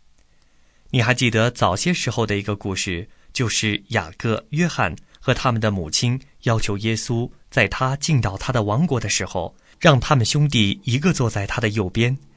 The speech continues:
一个坐在他的左边吗？当耶稣告诉他们那些位置已经保留给别人了，不过耶稣也问他们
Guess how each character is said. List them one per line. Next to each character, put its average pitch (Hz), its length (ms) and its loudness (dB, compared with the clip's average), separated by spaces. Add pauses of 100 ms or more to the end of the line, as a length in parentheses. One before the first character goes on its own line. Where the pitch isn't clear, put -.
一 117 160 4
个 110 340 2
坐 117 180 0
在 104 140 -2
他 117 140 -4
的 110 100 2
左 85 220 -4
边 113 200 0
吗？ 104 200 -2 (1300)
当 131 160 6
耶 131 140 2
稣 135 360 0
告 170 160 -4
诉 113 160 -4
他 - 160 -2
们 101 240 0 (160)
那 139 140 0
些 147 180 0
位 156 180 2
置 95 360 0
已 110 120 -2
经 170 240 2
保 92 180 0
留 120 120 0
给 143 160 0
别 92 180 -2
人 101 180 0
了， 85 200 -4 (800)
不 120 140 0
过 113 380 4
耶 135 120 2
稣 135 180 -2
也 104 140 2
问 147 180 2
他 - 160 0
们 104 240 0